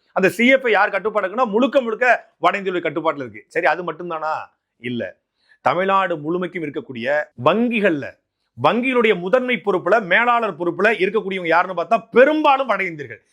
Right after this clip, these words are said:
சென்னை போன்ற நகரங்கள்ல முழுக்க முழுக்க வட இந்தியர்கள். அதெல்லாம் தாண்டி கார் பார்க்கிங்ல காரை கிளீன் பண்ற வேலை வட இந்திய. கா-, கார் வாஷ் சென்டர்னு வச்சிருக்காங்க, காரை வந்து சுத்தப்படுத்தி கொடுக்குற இடம், அதுல முழுக்க முழுக்க வட இந்தியர்கள். சரி, என்னதான் ஏன் வேலை அப்ப தமிழன் பாக்குறான்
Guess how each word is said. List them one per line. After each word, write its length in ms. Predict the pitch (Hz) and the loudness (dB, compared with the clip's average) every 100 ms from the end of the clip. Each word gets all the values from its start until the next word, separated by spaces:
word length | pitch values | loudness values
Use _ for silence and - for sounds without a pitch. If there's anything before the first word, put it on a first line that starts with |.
| _ | _
சென்னை 300 | - 208 262 | 0 4 2
போன்ற 340 | 226 233 196 | 2 0 0
நகரங்கள்ல 400 | 196 220 226 247 | -2 -2 -2 -2
முழுக்க 340 | 202 269 - 302 | 2 2 4 2
முழுக்க 260 | 277 247 | 2 6
வட 200 | 226 196 | 6 6
இந்தியர்கள். 400 | 196 170 143 117 _ _ _ | 0 -4 -6 -8 _ _ _
அதெல்லாம் 300 | 123 151 208 | 0 2 4
தாண்டி 180 | 196 190 _ | 2 -4 _
கார் 480 | 165 185 254 269 175 | 4 6 6 4 0
பார்க்கிங்ல 720 | 175 214 214 196 170 135 170 - | 2 2 0 -10 -8 -8 -8 2
காரை 380 | 190 247 269 262 | 4 6 2 0
கிளீன் 260 | 226 247 247 | -2 -2 -4
பண்ற 240 | 240 202 | 0 0
வேலை 240 | 170 170 131 - _ | 0 -2 -4 -10 _
வட 200 | - 139 | -8 -4
இந்திய. 360 | 151 131 104 90 _ _ _ _ _ 170 | -4 -8 -14 -16 _ _ _ _ _ 2
கா-, 440 | 160 151 147 127 | 4 4 0 -2
கார் 260 | - 202 233 | 2 4 4
வாஷ் 360 | 220 226 - | 2 0 -2
சென்டர்னு 380 | 185 196 190 185 | -4 -2 -2 -2
வச்சிருக்காங்க, 320 | 147 156 139 110 _ | -4 -4 -4 -6 _
காரை 260 | 160 180 | 2 2
வந்து 160 | 170 170 | 0 -4
சுத்தப்படுத்தி 420 | 165 170 165 156 | -6 -6 -6 -8
கொடுக்குற 140 | 139 131 | -6 -6
இடம், 240 | 120 - _ | -6 -12 _
அதுல 280 | 185 233 262 | 0 2 2
முழுக்க 280 | 220 226 220 | 2 0 0
முழுக்க 560 | 196 196 220 185 - | -2 2 2 2 -6
வட 240 | - 156 175 | 0 2 2
இந்தியர்கள். 460 | 156 135 110 98 _ _ | -2 -8 -16 -20 _ _
சரி, 240 | - 254 185 | 0 0 2
என்னதான் 360 | 214 262 254 | 2 2 2
ஏன் 120 | 254 | 2
வேலை 120 | 220 220 | 2 0
அப்ப 180 | 196 | -2
தமிழன் 380 | 160 175 208 180 | -6 -4 -2 0
பாக்குறான் 420 | 165 170 175 180 | 0 0 -2 -2